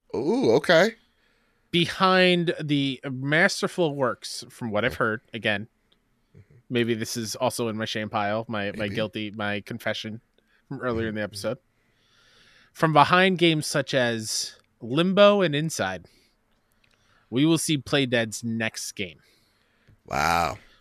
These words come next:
Speaker 2: Whatever
Speaker 1: Okay.
Speaker 2: it is. I don't know what it is,
Speaker 1: You
Speaker 2: but
Speaker 1: don't know what it
Speaker 2: Playdead will
Speaker 1: is.
Speaker 2: be there.
Speaker 1: Cool, cool, cool.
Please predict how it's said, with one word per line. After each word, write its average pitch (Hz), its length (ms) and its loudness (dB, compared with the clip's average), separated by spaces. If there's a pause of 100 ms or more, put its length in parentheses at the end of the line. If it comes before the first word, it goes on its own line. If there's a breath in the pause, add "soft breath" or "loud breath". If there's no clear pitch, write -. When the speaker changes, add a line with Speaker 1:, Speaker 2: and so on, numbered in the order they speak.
(120)
Speaker 2:
Whatever 135 380 6
Speaker 1:
Okay. - 20 10
Speaker 2:
it 165 60 6
is. - 500 0
I 127 140 6
don't 208 80 10
know 247 100 8
what 269 140 12
it 302 100 6
is, 180 500 6 (220)
Speaker 1:
You 156 60 -6
Speaker 2:
but 151 80 2
Speaker 1:
don't 139 80 -2
know 160 60 0
what 175 100 8
it 160 80 6
Speaker 2:
Playdead 151 140 6
will 139 80 2
Speaker 1:
is. 120 40 -4
Speaker 2:
be 117 100 0
there. 90 200 -6 (680)
Speaker 1:
Cool, 143 140 -12
cool, 127 140 -14
cool. - 260 -16